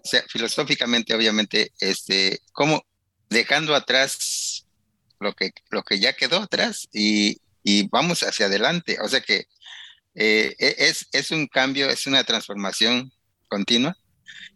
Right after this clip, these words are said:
Y creo yo que es, ese es el reto. Yo soy creyente en Dios, creo que existe Dios y que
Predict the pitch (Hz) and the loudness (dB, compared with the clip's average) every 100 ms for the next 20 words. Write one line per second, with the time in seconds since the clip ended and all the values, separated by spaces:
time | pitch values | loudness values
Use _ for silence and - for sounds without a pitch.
0 | - 117 117 117 - - - 170 160 160 | -2 2 4 4 0 -6 2 4 4 2
1 | 147 127 - 139 139 - - 151 - 143 | 0 -2 0 -2 -2 -6 -4 -4 -2 -4
2 | - - - _ 120 117 135 127 123 120 | -4 -8 -10 _ -2 -2 0 0 0 0
3 | 135 - _ - - 143 139 127 127 131 | -2 -2 _ -8 -2 0 2 4 2 2
4 | 135 127 110 104 98 95 110 147 151 - | 4 6 6 4 2 2 2 2 0 -4
5 | - - 117 117 - 98 90 87 - - | -6 -2 0 0 0 2 4 2 -2 -8
6 | - 104 - 123 131 113 98 120 - - | -2 -2 0 0 2 2 2 2 0 -4
7 | - 90 87 | -2 -2 -2